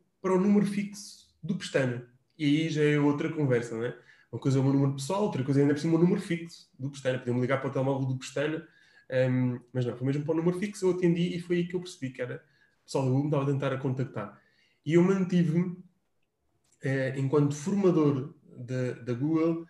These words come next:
a trabalhar no, eh, no Pestana como, como responsável de marketing digital e, ehm, de facto, com, eh, com este, com este conceito. Sabes que na prática eu não tenho, eu não tenho uma agência. Ehm,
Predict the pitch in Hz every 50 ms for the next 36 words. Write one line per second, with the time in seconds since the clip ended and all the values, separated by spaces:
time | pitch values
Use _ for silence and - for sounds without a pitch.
0 | _ _ _ _ _ _ _ _ _ _ _ _ _ _ _ _ _ _ _ _
1 | _ _ 147 147 147 156 165 156 160 156 156 151 143 131 127 120 - - - -
2 | 139 139 139 139 135 139 139 139 139 135 135 135 135 127 135 143 135 127 127 127
3 | - 135 127 127 127 127 127 127 127 127 123 120 - - - _ - 131 131 -
4 | 139 131 135 131 120 123 120 117 127 127 127 123 - - 127 123 120 135 131 -
5 | 139 147 151 - - - _ _ _ _ _ _ _ _ _ _ _ - 180 190
6 | 196 190 190 196 - - _ _ _ _ _ _ _ _ - 160 156 156 151 156
7 | 156 156 156 156 - - - _ - 139 - - 165 160 - - - - - 170
8 | 165 165 160 160 160 160 160 160 160 160 165 - - - - _ _ _ _ -
9 | 165 165 165 - - - 165 160 156 160 - 165 165 165 - 170 165 165 - 156
10 | 143 - - 143 - - 151 160 165 165 165 160 151 156 - 160 156 156 156 147
11 | 147 151 147 147 147 147 139 143 139 139 143 147 139 143 147 143 143 143 139 135
12 | 135 131 120 120 120 120 120 120 - 110 113 - - _ _ _ _ _ _ _
13 | _ _ _ _ _ - 127 123 127 123 123 123 123 123 123 120 120 - - -